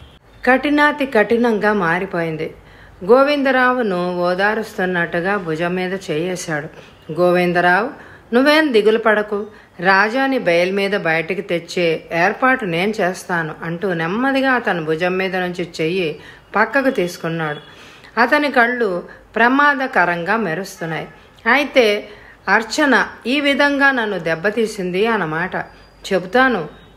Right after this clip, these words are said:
తనకు కూడా మంచి గుణపాఠమే చెప్తాను. ఫణభూషణంతో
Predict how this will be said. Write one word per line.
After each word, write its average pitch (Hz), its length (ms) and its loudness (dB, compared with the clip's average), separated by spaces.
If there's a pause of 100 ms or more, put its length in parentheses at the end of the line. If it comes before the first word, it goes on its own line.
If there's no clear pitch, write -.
(220)
తనకు 233 360 2
కూడా 254 320 4
మంచి 190 460 -4
గుణపాఠమే 190 640 -2 (100)
చెప్తాను. 165 440 -6 (460)
ఫణభూషణంతో 233 1080 2